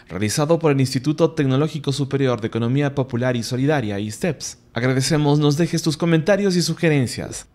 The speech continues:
También puedes escuchar este material en el canal de YouTube de Radio Lab S E. Comenzamos. Está bien, aquí nada más detecto que hay como una respiración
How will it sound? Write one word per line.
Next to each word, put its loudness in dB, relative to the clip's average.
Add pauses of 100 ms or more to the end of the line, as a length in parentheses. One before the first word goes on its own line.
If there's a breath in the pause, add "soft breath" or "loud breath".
También 4
puedes 2
escuchar 0
este 0
material 2
en 4
el 4
canal 2
de 0
YouTube 2
de 2
Radio 0
Lab 0
S -2
E. -10 (200)
Comenzamos. 0 (800)
Está -8
bien, 0
aquí 0
nada 2
más 2
detecto -4
que -6
hay -4
como -4
una -2
respiración -8